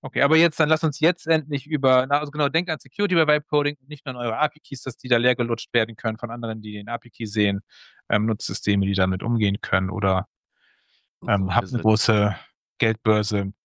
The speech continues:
Speaker 1: für BigQuery-Abfragen in Höhe von fünfzigtausend Euro, Dollar, wie auch immer. So, das war die A-I-Ecke. Jetzt lass uns mal über unser schönes Thema G A vier reden. Und gleich
Speaker 2: Genau.
Speaker 1: als erstes
Speaker 2: Die heißt zum allerletzten Mal so, die Ko-, äh,
Speaker 1: Ja,
Speaker 2: Rubrik.
Speaker 1: ja.
Speaker 2: Ja?
Speaker 1: Wir schaffen die ab.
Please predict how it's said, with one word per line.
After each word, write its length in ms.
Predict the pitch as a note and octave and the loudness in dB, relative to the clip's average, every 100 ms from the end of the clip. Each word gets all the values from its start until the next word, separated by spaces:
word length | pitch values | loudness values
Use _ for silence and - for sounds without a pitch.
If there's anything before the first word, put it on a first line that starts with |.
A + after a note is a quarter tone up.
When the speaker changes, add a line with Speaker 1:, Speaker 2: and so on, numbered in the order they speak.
| _ | _
Speaker 1:
für 380 | - A2+ G#2 G2+ - | -4 0 0 -2 -6
BigQuery-Abfragen 840 | A2 - G#2+ G#2 - - G2 F#2+ | -4 0 2 2 -2 0 0 0
in 60 | F#2 | -4
Höhe 140 | G2+ | -4
von 160 | F#2+ F#2+ | -4 -6
fünfzigtausend 680 | - F#2+ - - F#2+ F2+ G2 | -6 -8 -8 -4 -4 -4 0
Euro, 380 | E3 D3 B2 A#2+ | 2 2 0 0
Dollar, 420 | A#2+ A2+ G#2+ G#2+ - | 0 2 2 -2 -8
wie 120 | G#2+ | -8
auch 120 | F#2+ | -8
immer. 320 | G#2+ G2+ F#2 E2+ _ - - | -6 -6 -8 -10 _ -20 -12
So, 240 | - D#3+ C3 | 0 2 2
das 300 | C3 F3+ - | 2 2 4
war 160 | E3 D#3+ | 4 4
die 160 | D#3 | 4
A-I-Ecke. 580 | C#3+ C3+ D3+ E3+ D#3+ D#3+ | 2 2 2 2 2 2
Jetzt 320 | C#3 G3+ - | 4 2 2
lass 240 | D3 F#3 F#3+ | 2 2 -2
uns 200 | E3+ D#3+ | -8 -4
mal 120 | D#3 | -2
über 140 | D3+ | -2
unser 160 | C#3+ C3+ | -2 -4
schönes 560 | - D#3+ D3+ C#3+ - _ | -2 -4 0 -2 -4 _
Thema 520 | D3 D#3 C#3 C3+ B2+ | -4 0 0 0 0
G 260 | B2+ D#3+ | 0 2
A 140 | D3 C3+ | 4 2
vier 340 | - E3 C#3 | 0 0 2
reden. 380 | A#2+ A2 G#2+ G#2 | 0 -4 -6 -12
Und 80 | A2+ | -6
gleich 100 | C3+ | -4
Speaker 2:
Genau. 120 | B2+ | -2
Speaker 1:
als 80 | D3+ | 0
erstes 200 | E3 C#3 | 2 2
Speaker 2:
Die 40 | |
heißt 160 | F#3 - | 2 2
zum 160 | G#3+ | 0
allerletzten 600 | G3 G#3+ A3+ G#3 G3+ - | 2 2 4 2 0 0
Mal 240 | F#3+ F3+ D#3 | 2 4 2
so, 160 | B2 | 0
die 200 | A2 G#2+ | -2 -4
Ko-, 180 | - A#2 | -4 -6
äh, 200 | G2+ G#2+ A2 - | -4 -6 -8 -2
Speaker 1:
Ja, 100 | A#2 | 0
Speaker 2:
Rubrik. 360 | G#2+ A2 - | 0 -2 0
Speaker 1:
ja. 160 | F3+ F#3+ _ - | 0 0 _ -8
Speaker 2:
Ja? 180 | D#3 F3+ - | -8 -8 -2
Speaker 1:
Wir 100 | D#3 | 0
schaffen 280 | - G3 F3+ | 0 -2 0
die 100 | E3 | 0
ab. 140 | G3 | 0